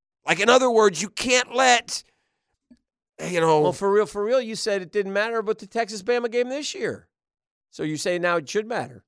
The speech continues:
Speaker 1: I'm talking about overall record. I'm not saying
Speaker 2: Oh, okay.
Speaker 1: head-to-head.
Speaker 2: All
Speaker 1: I'm
Speaker 2: right.
Speaker 1: saying you get, it matters who you played.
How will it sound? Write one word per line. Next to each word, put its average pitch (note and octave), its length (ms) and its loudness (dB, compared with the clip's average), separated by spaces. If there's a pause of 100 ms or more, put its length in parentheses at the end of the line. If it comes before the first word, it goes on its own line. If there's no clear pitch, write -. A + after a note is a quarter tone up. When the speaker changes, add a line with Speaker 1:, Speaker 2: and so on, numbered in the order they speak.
Speaker 1:
I'm A3+ 80 -10
talking E4+ 160 -2
about A3 160 -2
overall B3+ 460 4
record. F3+ 380 0
I'm F#3 80 4
not B3 120 -2
saying A#3+ 220 -6
Speaker 2:
Oh, D#3 140 2
okay. E3+ 140 4
Speaker 1:
head-to-head. F#3+ 520 0
Speaker 2:
All D#3+ 40 -8
Speaker 1:
I'm G#3 40 -6
Speaker 2:
right. A#3+ 80 -8
Speaker 1:
saying F#3+ 300 0
you G#3 140 -6
get, G3+ 220 -8
it F#3+ 160 -6
matters G3+ 400 2
who F#3+ 120 -8
you F3 180 -6
played. D#3+ 380 4